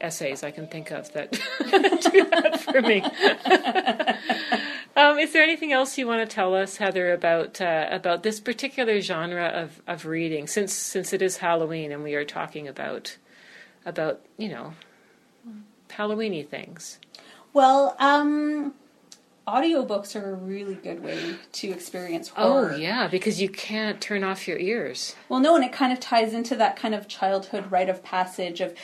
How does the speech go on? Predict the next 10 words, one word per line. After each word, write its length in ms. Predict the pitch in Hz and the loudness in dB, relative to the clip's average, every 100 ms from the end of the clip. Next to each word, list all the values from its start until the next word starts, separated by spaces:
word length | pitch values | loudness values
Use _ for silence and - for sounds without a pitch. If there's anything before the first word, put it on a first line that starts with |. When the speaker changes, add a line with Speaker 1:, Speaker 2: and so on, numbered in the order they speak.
| - | -4
Speaker 2:
gathering 400 | 214 196 208 202 | 2 2 2 0
around 260 | 196 190 190 | 2 4 4
the 80 | 190 | 0
fire 500 | - 190 196 196 190 | 2 4 4 4 2
and 140 | 190 | -2
telling 260 | - 190 202 | -4 -4 -4
each 180 | 202 196 | -6 -4
other 220 | 185 185 | -4 -4
scary 640 | - - - 196 196 190 | -8 -16 -8 -6 -6 -8
stories. 760 | 190 190 180 180 196 196 208 | -6 -6 -6 -6 -8 -10 -12